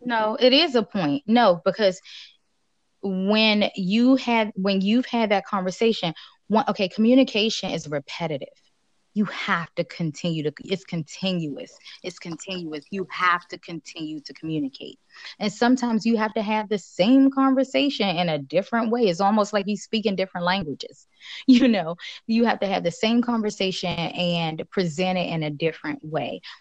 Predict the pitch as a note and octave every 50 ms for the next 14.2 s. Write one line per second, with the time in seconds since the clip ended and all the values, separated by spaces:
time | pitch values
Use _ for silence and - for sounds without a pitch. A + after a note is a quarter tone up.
0 | _ - F3+ F3+ F3 D#3 F3+ G3 F#3+ F#3+ F3+ D#3+ C#3+ - F#3 F3 E3+ - - E3+
1 | - D3 - D3+ - D3+ D3+ D3 C3+ C3+ B2 - - - - E3 D#3+ D#3+ D#3 D#3
2 | D#3+ D#3+ - - - E3+ D#3+ D#3 D3+ - D3+ D3+ - - F3 F3 F3+ F3 F3 D#3+
3 | D3+ - C#3 C3 - - _ - - - - - - _ - - - - - -
4 | - E3+ E3+ F3 - - - - F#3 F#3 - - F#3 F3 F3 E3+ F3+ E3+ F3+ -
5 | F#3+ F3+ F3 - - E3+ D#3+ D#3+ D#3 G#2 F#2+ F#2+ - - - - G3+ A3+ A3 F#3
6 | F3 F#3 G3 G3+ F#3 E3 D3+ C#3+ D3 E3+ F3+ - F#3+ E3 - - E3+ F3+ E3 F3
7 | F#3+ G3 F3+ E3 D3+ D3 - E3+ F3 - F#3 E3+ - - G3 F3+ E3+ E3+ D#3+ C#3
8 | - F3 E3+ F3 F#3+ G3 G3 F#3 - - G3+ F#3+ F#3 F#3 F#3 F#3 - - - -
9 | - - - F#3 F#3 F3 E3 E3 E3 E3+ F#3+ G3 G3 G3 G3 F#3+ F#3 F#3 F3+ -
10 | F3 F3+ F3+ F3+ F3+ F3 E3 - - F#3+ F#3 F3+ F3 F3 F3 F#3 F#3 F3+ F3 -
11 | F3 E3 - - F#3+ F3 E3+ E3+ E3+ E3 - - F3+ G3+ G3 F#3 E3+ E3 D#3+ D#3
12 | D3+ D3+ F3+ F#3 B3 - - G#3 G3 F#3+ F3 F3+ F3 E3+ F#3 G#3+ - - E3+ D#3+
13 | E3+ E3 E3 E3 F3+ F#3+ F#3 F3 E3 F#3+ F3 - G3 F#3+ G3+ A3 A3+ G3+ F3 F3
14 | E3+ C#3+ -